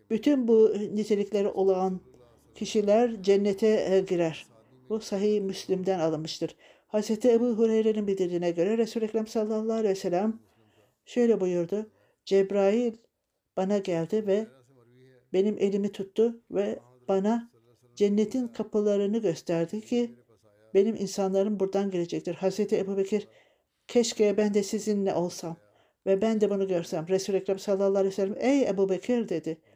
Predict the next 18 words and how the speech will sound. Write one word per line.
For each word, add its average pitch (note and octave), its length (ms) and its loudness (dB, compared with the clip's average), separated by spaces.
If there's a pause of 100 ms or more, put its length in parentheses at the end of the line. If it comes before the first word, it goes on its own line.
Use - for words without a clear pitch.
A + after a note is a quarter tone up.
(680)
"Sen B3 540 0 (840)
ilk - 440 2 (220)
olarak F#3 480 2
benim G3 200 2
insanlarım F#3+ 520 0
arasında F#3+ 640 -4 (160)
cennete F#3+ 400 2
girecek G3+ 440 0
olan G3 200 0
sensin." A#3 460 -2 (520)
Hazreti A#3 440 0
Müslim C4 480 0
Maud, F3 360 -2 (240)
Ahmediye G3 420 -2
Müslüman G3 380 -2
cemaatinin F#3 540 -2
ikinci G3 380 -4
halifesi G3 640 -4